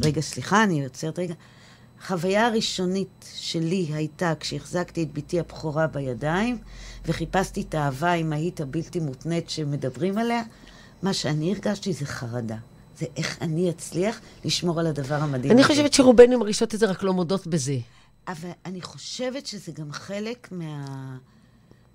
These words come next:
Speaker 2: האם היהודייה.
Speaker 1: האם היהודייה. אני גם חושבת ש-, תשמעי, אנחנו גם חיים בתקופה כש-, עכשיו, תודה לאל, יש קצת איזשהו שקט, אבל כשאנחנו... הילד שלנו נוסע לקניון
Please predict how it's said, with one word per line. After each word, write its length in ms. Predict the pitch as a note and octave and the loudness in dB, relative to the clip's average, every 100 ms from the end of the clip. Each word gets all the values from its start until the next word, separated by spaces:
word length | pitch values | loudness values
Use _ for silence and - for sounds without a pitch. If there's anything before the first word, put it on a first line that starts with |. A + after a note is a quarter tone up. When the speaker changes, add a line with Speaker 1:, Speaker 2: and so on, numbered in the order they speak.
| _ _ _ _ _ - | _ _ _ _ _ -4
Speaker 2:
האם 200 | C#3+ E3 | 2 6
היהודייה. 580 | E3+ E3 D#3+ D#3 D#3+ C#3+ | 8 8 6 4 4 4
Speaker 1:
האם 260 | B2+ G#3 G3+ | 2 -2 -2
היהודייה. 580 | G3 F3+ E3+ D#3+ D#3+ D3 - | -2 -4 -6 -6 -8 -8 -10
אני 160 | E3+ G3 | -6 -6
גם 180 | F#3 F#3 | -4 -6
חושבת 580 | - F#3+ - A3 B3 B3 | -8 -8 -4 -2 -2 -4
ש-, 100 | E3+ B2 | -8 -8
תשמעי, 440 | D#3+ - B3+ G3+ | -8 -4 -2 -2
אנחנו 360 | C#3+ C#3 - D3+ | -4 -6 -8 -8
גם 280 | D3+ C#3+ A2+ | -6 -6 -8
חיים 360 | - D3+ E3+ G#3+ | -8 -6 -4 -4
בתקופה 520 | B3 - - G#3 G3+ G3 | -6 -10 -6 0 0 -2
כש-, 140 | - D#3+ - - - - - - - - - | -4 -6 -8 -20 -20 -20 -20 -20 -20 -20 -16
עכשיו, 260 | - - E3+ D3 C#3 - | -6 -2 -2 -2 -12 -14
תודה 320 | - E3+ E3+ F3 | -8 -2 0 2
לאל, 380 | D#3 D3+ D3 B2+ - - - - - | 0 -2 -4 -8 -14 -16 -14 -14 -8
יש 220 | E3 D#3 - | -6 -6 -8
קצת 300 | - D3+ - | -8 -8 -6
איזשהו 380 | D#3+ D3+ - B2+ | -6 -4 -6 -8
שקט, 480 | - C4 C4+ - - | 0 0 0 -4 -6
אבל 320 | C#3 D#3 C#3+ C#3+ - - - - - - | -2 0 0 -4 -16 -20 -20 -20 -18 -6
כשאנחנו... 1040 | - F3 D#3+ - E3 D#3+ D3+ D3 C#3+ A#2 - | 0 0 0 -2 0 2 2 0 0 -2 0
הילד 340 | F3 F#3 A3+ | 2 4 2
שלנו 320 | - G#3 F3 | 2 2 2
נוסע 340 | D#3 C#3+ F#3+ F3 | 2 0 0 2
לקניון 640 | E3 - C#3 B2+ B2+ B2 | 0 -2 -4 -2 -4 -6